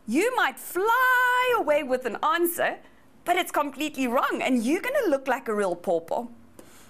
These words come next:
So make sure that you understand the question. Then, you had to listen. You had to respond. But it's very important when you are answering someone's question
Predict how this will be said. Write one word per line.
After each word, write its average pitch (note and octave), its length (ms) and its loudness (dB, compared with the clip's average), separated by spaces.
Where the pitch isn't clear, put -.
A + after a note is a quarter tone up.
So - 180 0
make E4+ 220 0
sure A4 220 -2
that A#4+ 180 -6
you F#4 60 -4
understand D4 800 -2
the E4 60 -2
question. G#3 640 -6
Then, A#3 460 -2
you C#4+ 360 0
had C#4 220 -4
to - 120 -6
listen. G3+ 600 -6
You B3 240 2
had D#4+ 160 0
to C#4+ 100 -2
respond. - 720 -2
But D#4+ 120 0
it's - 180 -6
very D4 380 0
important F4+ 760 -2
when B3 260 2
you F#4+ 120 2
are D4 400 -2
answering D4 540 -2
someone's G#3 480 -2
question - 680 -4